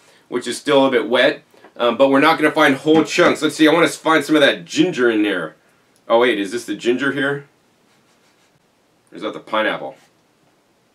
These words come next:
Mm, it's a piece of the pineapple core that didn't go through. But anyways, the point of the matter is that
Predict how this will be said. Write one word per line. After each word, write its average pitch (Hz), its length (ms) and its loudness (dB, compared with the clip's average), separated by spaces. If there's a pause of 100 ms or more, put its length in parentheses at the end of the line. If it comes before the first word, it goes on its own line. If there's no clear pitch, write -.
(2250)
Mm, - 180 -18
it's - 140 -16
a 110 60 -6
piece 131 200 -2
of 127 40 -4
the 117 80 -2
pineapple 123 420 0
core 135 280 -2
that 117 140 -4
didn't 110 180 -6
go 104 120 -4
through. - 220 -2
But 160 120 2
anyways, 156 420 4 (1080)
the 151 160 -6
point 202 300 2
of 156 180 -2
the 156 80 4
matter 151 300 4
is 147 280 -2
that 127 260 2